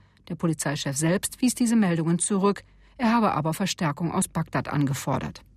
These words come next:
Im Westen des Irak töteten I-S-Kämpfer heute bei zwei Angriffen auf irakische Sicherheitskräfte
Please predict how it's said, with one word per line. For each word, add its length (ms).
Im 200
Westen 340
des 160
Irak 340
töteten 440
I-S-Kämpfer 680
heute 280
bei 160
zwei 360
Angriffen 540
auf 180
irakische 500
Sicherheitskräfte 880